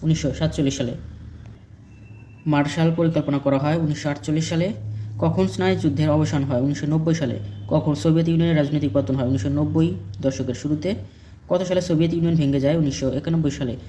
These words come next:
সোভি-, সোভিয়েত ইউনিয়ন ভেঙে পনেরোটি রাষ্ট্র গঠন করে।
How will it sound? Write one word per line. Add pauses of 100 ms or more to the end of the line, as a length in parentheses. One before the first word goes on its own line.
(140)
সোভি-,
সোভিয়েত
ইউনিয়ন
ভেঙে
পনেরোটি
রাষ্ট্র (1800)
গঠন
করে।